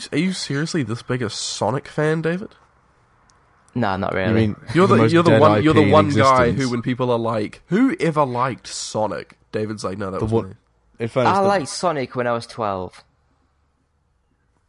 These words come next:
Speaker 3: many years ago,
Speaker 2: Which
Speaker 3: when
Speaker 2: is
Speaker 3: David was much
Speaker 1: Like,
Speaker 3: younger.
Speaker 2: going back about
Speaker 1: sixties?
Speaker 2: sixteen, seventeen years ago.
Speaker 1: Uh.
Speaker 3: <laughs> Oh dear. Anyway, yeah.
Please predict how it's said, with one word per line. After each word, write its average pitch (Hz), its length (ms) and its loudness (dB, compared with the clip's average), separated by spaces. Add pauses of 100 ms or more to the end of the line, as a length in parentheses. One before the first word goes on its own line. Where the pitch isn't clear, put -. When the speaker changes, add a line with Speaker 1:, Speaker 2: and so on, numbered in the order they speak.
(100)
Speaker 3:
many 135 300 0
years 131 360 6
ago, 110 400 4
Speaker 2:
Which 92 140 4
Speaker 3:
when 104 140 2
Speaker 2:
is 143 100 2
Speaker 3:
David 131 360 2
was 110 140 -2
much 131 340 0
Speaker 1:
Like, 123 120 2
Speaker 3:
younger. 113 220 4
Speaker 2:
going 98 220 2
back 120 320 -2
about 110 300 0
Speaker 1:
sixties? - 160 -8
Speaker 2:
sixteen, 113 480 -4
seventeen 110 540 -4
years 107 260 -2
ago. 98 320 -2 (500)
Speaker 1:
Uh. 92 320 -14 (1300)
Speaker 3:
<laughs> 156 260 -2 (2000)
Oh 110 300 -8
dear. 87 400 -14
Anyway, 101 340 -4
yeah. 101 280 -2